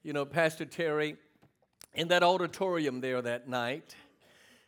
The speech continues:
uh, just looking out at those celebrities, were people there that would line up for hours just to get a glimpse at Blake, just to get a glimpse at, at, uh, Jennifer Hudson. And the,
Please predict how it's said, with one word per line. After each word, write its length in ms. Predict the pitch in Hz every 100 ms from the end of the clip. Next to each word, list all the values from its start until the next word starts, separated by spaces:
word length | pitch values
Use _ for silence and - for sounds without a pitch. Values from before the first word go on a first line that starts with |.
| -
uh, 380 | 131 123 120 127 127
just 240 | 143 -
looking 320 | 156 160 175
out 200 | 156 160
at 300 | 151 156 -
those 260 | 143 156 156
celebrities, 1080 | - 151 143 147 147 156 156 156 156 - - _ _ _ _ _ _ _ _ _ _ _ _ _ _ _ _ -
were 160 | 143
people 800 | 139 - 220 190 196 180 180 165 - _ -
there 480 | 131 143 170 170 170
that 280 | 139 131 135
would 200 | 120 127
line 380 | 127 160 165
up 160 | 160 160
for 160 | - -
hours 480 | 147 151 123 110 107
just 180 | 147 135
to 40 | 147
get 160 | 156
a 60 | 143
glimpse 420 | 143 151 127 -
at 220 | 127 117
Blake, 360 | 123 120 107 123
just 200 | 139 -
to 60 |
get 140 | 151 143
a 60 |
glimpse 480 | 123 139 147 143 -
at, 240 | 127 107 - - - _
at, 320 | 113 113 110 110
uh, 240 | 101 98 95 - _ _ _ _ _ _ 185
Jennifer 480 | 120 139 139 131 131
Hudson. 480 | 123 143 139 139 123
And 100 | 123
the, 160 | 139